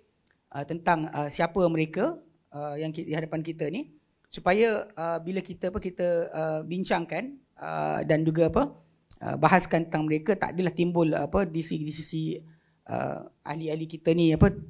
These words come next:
uh, tak faham kenapa apa orang-orang berkenaan yang bercakap ni berikan pendapat dia. Sebab ini berdasar kepada, uh, pengalaman mereka yang banyak dalam apa, dalam, uh, bidang dakwah dan juga dalam,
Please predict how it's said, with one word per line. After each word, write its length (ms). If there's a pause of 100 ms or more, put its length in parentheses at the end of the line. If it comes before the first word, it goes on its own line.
(140)
uh, 80
tak 160
faham 320
kenapa 540
apa 320
orang-orang 760
berkenaan 600
yang 160
bercakap 340
ni 240 (400)
berikan 320
pendapat 480
dia. 320
Sebab 160
ini 160
berdasar 400
kepada, 400 (540)
uh, 100
pengalaman 480
mereka 400
yang 300
banyak 320 (580)
dalam 480
apa, 240
dalam, 300 (580)
uh, 480 (160)
bidang 320
dakwah 480 (800)
dan 160
juga 320
dalam, 320